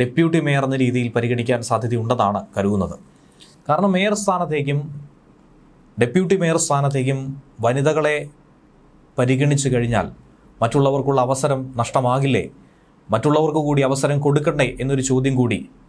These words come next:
ഇപ്പോഴുണ്ടാകും. എന്തായിരുന്നാലും അന്തിമ തീരുമാനം കൈക്കൊള്ളുന്നത് ദേശീയ നേതൃത്വം തന്നെ ആയിരിക്കും. മേയർ സ്ഥാനത്തേക്ക് മത്സരിക്കുമെന്ന് എൽ ഡി എഫും യു ഡി എഫും ഈ ഘട്ടത്തിൽ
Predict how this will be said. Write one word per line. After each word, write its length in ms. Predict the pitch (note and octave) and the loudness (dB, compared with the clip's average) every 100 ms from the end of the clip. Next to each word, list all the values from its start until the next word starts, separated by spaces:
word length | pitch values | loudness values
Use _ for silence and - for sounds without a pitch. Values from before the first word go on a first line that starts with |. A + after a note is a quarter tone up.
| - | -10
ഇപ്പോഴുണ്ടാകും. 580 | A2 A#2+ G#2 F#2+ F2 E2 - _ - - | -4 0 0 0 -2 -6 -20 _ -20 -4
എന്തായിരുന്നാലും 420 | G#2+ A#2 B2 C#3 C3+ - | 0 2 2 2 0 -2
അന്തിമ 240 | C3 D3+ E3 C#3+ | 0 2 0 0
തീരുമാനം 460 | C#3+ D3 D3 C#3+ C#3 | 0 2 2 0 0
കൈക്കൊള്ളുന്നത് 480 | C3+ C3 C3+ B2 A#2 A2+ | 0 2 0 2 0 -2
ദേശീയ 240 | A#2 B2+ A#2 | -2 -2 -2
നേതൃത്വം 300 | A2 G#2 A2 | -4 -4 -2
തന്നെ 140 | G2+ G2+ | -2 -2
ആയിരിക്കും. 360 | G#2+ A#2 A2+ E3+ F3 - - _ _ _ A2+ | -2 -2 -4 -6 -8 -20 -20 _ _ _ 0
മേയർ 160 | D3 D#3 | 2 2
സ്ഥാനത്തേക്ക് 440 | D#3 D3 D3 C3 C3 | 0 0 0 0 2
മത്സരിക്കുമെന്ന് 560 | B2+ C3 C#3+ C#3 C3+ B2+ | 0 0 0 0 0 0
എൽ 40 | C#3 | 2
ഡി 60 | D3+ | 0
എഫും 140 | D3 C#3 | 0 2
യു 80 | D3+ | 2
ഡി 60 | F3+ | 2
എഫും 140 | F3 C3+ C#3 | 0 -2 0
ഈ 40 | C3 | 0
ഘട്ടത്തിൽ 260 | C3 A#2+ | 0 -2